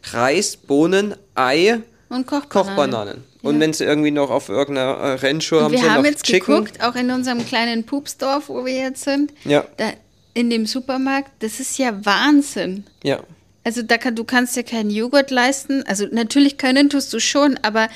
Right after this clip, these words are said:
Speaker 2: das ist dann brutalst verarbeiteter, gefühlt Müllermilch X X L, so mit
Speaker 1: Und das
Speaker 2: Geschmack
Speaker 1: kaufen
Speaker 2: und
Speaker 1: die
Speaker 2: keine
Speaker 1: aber auch
Speaker 2: Ahnung.
Speaker 1: nicht. Das
Speaker 2: Nee,
Speaker 1: kaufen
Speaker 2: weil das
Speaker 1: die
Speaker 2: einfach teuer ist.
Speaker 1: Genau. Also auch wenn du, wenn wir hier nochmal abends was brauchen oder sowas, ich bin nochmal vorgefahren oder nochmal vorgegangen, ja,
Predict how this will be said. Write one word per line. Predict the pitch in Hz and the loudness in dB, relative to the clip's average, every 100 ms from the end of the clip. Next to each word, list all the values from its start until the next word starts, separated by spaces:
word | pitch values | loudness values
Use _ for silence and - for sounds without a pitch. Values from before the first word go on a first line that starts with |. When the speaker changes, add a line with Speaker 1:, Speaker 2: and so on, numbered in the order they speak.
| - - _ | -12 -20 _
Speaker 2:
das | 220 254 | -8 -6
ist | 247 247 | -4 0
dann | 240 226 | 0 0
brutalst | 220 220 - 226 240 269 - | -4 -8 -2 0 0 -2 -8
verarbeiteter, | - - 226 254 262 262 247 247 233 233 233 - _ _ - | -10 0 0 2 0 -2 -4 0 2 2 0 -10 _ _ -10
gefühlt | 220 - 262 269 233 | -6 0 2 2 2
Müllermilch | 233 254 269 240 233 254 - | 2 4 4 4 2 -2 -4
X | 226 - | -6 -4
X | 240 226 - | -4 -4 -2
L, | 208 226 226 | 2 2 2
so | 226 185 190 190 | -2 -6 -6 -10
mit | - 220 | -6 -2
Speaker 1:
Und | 170 | 2
das | 180 | 2
Speaker 2:
Geschmack | 233 196 220 | 2 4 4
Speaker 1:
kaufen | 240 240 | 2 0
Speaker 2:
und | 247 | 2
Speaker 1:
die | 226 | 2
Speaker 2:
keine | 226 | 2
Speaker 1:
aber | 220 233 | 2 2
auch | 254 | 2
Speaker 2:
Ahnung. | 247 240 | 0 -2
Speaker 1:
nicht. | 135 139 - | -4 -4 -6
Das | 208 | -2
Speaker 2:
Nee, | 233 | 2
Speaker 1:
kaufen | 185 233 | 2 2
Speaker 2:
weil | |
das | 220 | 0
Speaker 1:
die | 220 214 | 0 -2
Speaker 2:
einfach | 226 240 | -2 -10
teuer | - - 453 311 - - | -10 -6 -2 -2 -2 -4
ist. | 220 - | -6 -4
Speaker 1:
Genau. | 190 196 156 _ _ - | -2 -2 -4 _ _ -6
Also | 156 | 2
auch | 127 - | 2 2
wenn | 170 170 | 0 -2
du, | 165 175 165 - | 0 0 0 -2
wenn | 147 156 | -4 0
wir | 147 | 2
hier | 147 | 2
nochmal | 185 175 165 - | 2 2 0 0
abends | 156 160 - | 0 -2 -4
was | 127 | -6
brauchen | - 156 190 185 | 2 4 4 2
oder | 165 | 0
sowas, | 165 156 | 0 -2
ich | 156 | -4
bin | 147 | -2
nochmal | 147 139 123 | -2 0 -2
vorgefahren | - 185 180 170 170 160 160 | 2 2 2 -2 0 2 0
oder | 135 | -2
nochmal | 131 120 | -2 -4
vorgegangen, | 123 170 170 160 151 156 165 127 | 0 0 2 2 2 2 0 2
ja, | 139 | 2